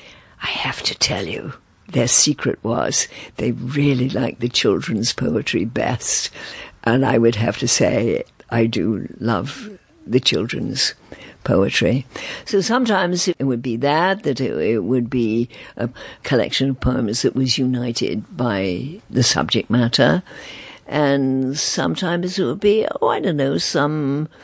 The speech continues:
connection so that I could say just a word or two about the poems. But it was never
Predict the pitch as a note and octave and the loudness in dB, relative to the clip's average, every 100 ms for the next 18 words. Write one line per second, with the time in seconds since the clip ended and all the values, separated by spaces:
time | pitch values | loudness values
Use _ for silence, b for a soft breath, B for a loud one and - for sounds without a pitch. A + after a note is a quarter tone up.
0 | B B - F#3+ G#2+ D2+ - C3 C3 B | B B -18 -2 0 0 -4 -4 -6 B
1 | B B - - G3 D#3+ D3+ B2 A#2+ - | B B -8 -2 -2 -2 -4 -2 -2 0
2 | - B2 B2 C3+ - A#2 A2 D2+ - - | 0 0 -2 -2 0 0 0 -2 -8 -4
3 | D3+ D3+ C3+ G2 A#2+ - A2 G#2 A2+ A#2 | 2 2 2 -2 -6 -4 -2 -2 -4 -6
4 | - A2+ B2+ - E2+ C#2+ - - - B | -4 -4 -2 -2 -2 -4 -4 -4 -6 B
5 | B B - C#3+ C#3 D#2+ - - - B | B B -4 0 0 0 -6 -10 -14 B
6 | B B - D#3 - C3 B2 D3 C3+ B2+ | B B 0 2 4 2 2 2 4 2
7 | A2 D#2+ | 0 0